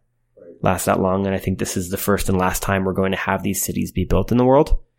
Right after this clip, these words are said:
because of the massive population booms in Africa and South, and, uh, Southeast Asia. And so this is, like, a one-time shot.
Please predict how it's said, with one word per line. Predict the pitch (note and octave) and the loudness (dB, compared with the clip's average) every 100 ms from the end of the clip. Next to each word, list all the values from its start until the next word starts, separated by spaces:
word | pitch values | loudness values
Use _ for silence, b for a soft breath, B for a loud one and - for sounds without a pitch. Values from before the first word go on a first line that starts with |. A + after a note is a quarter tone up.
| _ _ | _ _
because | G#2 G2 G2+ | 0 2 2
of | F#2+ | 0
the | |
massive | F#2+ G2 - F#2 | -2 -2 -2 0
population | F#2+ F#2+ F#2+ F#2 - | 2 4 2 0 -4
booms | F2+ F2+ F2+ | -4 -4 -4
in | F2+ | -6
Africa | F2 F#2 F#2 | -4 -4 -4
and | F#2 F2+ | -4 -4
South, | - F#2+ - - _ _ | -4 -6 -8 -20 _ _
and, | - F#3 F3 | -6 -4 -4
uh, | - F#2 | -4 -4
Southeast | - F#2 - - | -4 -4 -4 -4
Asia. | F#2 A2+ B2+ _ _ | 0 0 0 _ _
And | A2 | -4
so | G#2 | 2
this | A#2+ | 2
is, | B2+ | 4
like, | B2 | 2
a | G2+ | 4
one-time | G#2+ G#2+ F#2 F#2+ | 2 2 0 0
shot. | - - - | -4 -4 -4